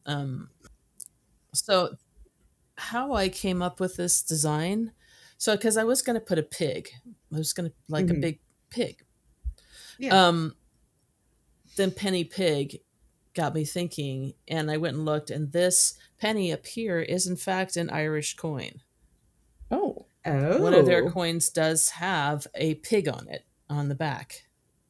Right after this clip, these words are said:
Speaker 2: Oh, how cool.
Speaker 1: And I thought, "Oh, maybe that's why she named this the Penny Pig."
Speaker 3: Oh.
Speaker 1: It's the Penny Pig.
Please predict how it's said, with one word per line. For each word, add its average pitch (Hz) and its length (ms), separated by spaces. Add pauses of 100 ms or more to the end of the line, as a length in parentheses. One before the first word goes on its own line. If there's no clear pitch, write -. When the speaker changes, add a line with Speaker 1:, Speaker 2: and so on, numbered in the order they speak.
(160)
Speaker 2:
Oh, 190 520
how 175 220
cool. 151 260
Speaker 1:
And 180 120
I 175 120
thought, 170 400 (100)
"Oh, 226 220
maybe 208 300
that's 185 380
why 143 200
she 147 160
named 151 280
this 139 220
the 139 100
Penny 139 360
Pig." - 520 (580)
Speaker 3:
Oh. 247 680
Speaker 1:
It's 175 160
the 165 120
Penny 165 360
Pig. - 440